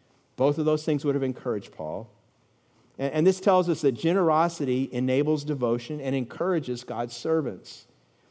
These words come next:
Paul can now put the tents down for a while. He can give all his attention to the word. And he's later on going to write to the Philippians, who were known for their generosity. He's gonna say, "You yourselves know that in the beginning of the gospel, no church entered into partnership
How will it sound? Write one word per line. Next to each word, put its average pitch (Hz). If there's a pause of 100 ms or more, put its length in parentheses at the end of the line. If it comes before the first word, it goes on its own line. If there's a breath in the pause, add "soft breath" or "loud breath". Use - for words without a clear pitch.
(240 soft breath)
Paul -
can 151
now 151
put 175
the 175
tents 160
down 147
for 156
a 147
while. 120
He 127
can 117
give 120
all 131
his 151
attention 135
to 135
the 131
word. 80 (800 soft breath)
And 135
he's 151
later 165
on 151
going 143
to 135
write 139
to -
the 127
Philippians, 120
who 131
were 113
known 135
for 135
their 117
generosity. 117 (240 loud breath)
He's 135
gonna 147
say, 135
"You 147
yourselves 180
know 139
that 127
in 165
the 190
beginning 165
of 156
the 151
gospel, 127 (280 loud breath)
no 165
church 160
entered 170
into 160
partnership 139